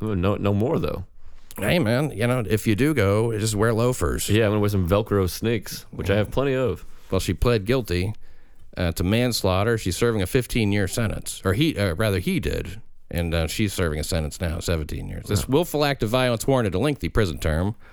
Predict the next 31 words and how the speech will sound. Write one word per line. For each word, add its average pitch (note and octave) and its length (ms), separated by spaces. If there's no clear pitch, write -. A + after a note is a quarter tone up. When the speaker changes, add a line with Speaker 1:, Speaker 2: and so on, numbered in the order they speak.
Speaker 2:
Richard G2+ 300
Brown E2+ 400
said D#2 280
in D2 100
a C#2 60
statement. - 560
Speaker 1:
Hmm. - 100
Speaker 2:
Joe, F3+ 400
last D#3+ 280
week D#3 160
we A#2 100
spoke D#3+ 320
to B2 80
the G#2+ 60
bail D3+ 340
bond F#2+ 320
queen, A2 320
Michelle A2+ 340
Eskenazi. G2+ 800
She's - 300
quite G#2+ 280
a E2 60
guest. F#2+ 580
She - 180
had F#2 100
just A#2 180
come A2+ 200
from G2 160
her F2 80
perp - 420
walk F2 320